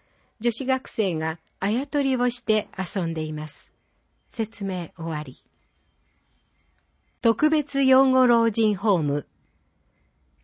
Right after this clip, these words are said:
会話やレクリエーションを通して、高齢者との交流、施設での生活を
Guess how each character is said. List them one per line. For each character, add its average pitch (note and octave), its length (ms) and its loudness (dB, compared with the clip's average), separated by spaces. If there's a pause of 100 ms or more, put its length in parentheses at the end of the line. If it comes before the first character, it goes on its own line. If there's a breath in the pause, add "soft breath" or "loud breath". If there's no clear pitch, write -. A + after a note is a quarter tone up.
会 A#3+ 260 2
話 A#3 140 0
や G#3 340 0
レ G3+ 240 0
ク C4+ 120 0
リ D4+ 120 2
エ D4 60 2
ー - 20 -2
シ B3+ 160 -4
ョ A3 60 0
ン G3 120 -2
を F#3 120 0
通 A3 240 -2
し - 140 -4
て、 E3+ 260 -2 (400)
高 C#4 160 2
齢 D#4 200 0
者 B3 200 0
と A3+ 140 0
の F3 280 2 (100)
交 A#3+ 240 2
流、 G#3 340 0 (280)
施 - 120 -14
設 D#4+ 280 -2
で A#3 140 2
の E3 100 -2
生 A#3+ 240 -2
活 A3 340 -4
を G3 160 2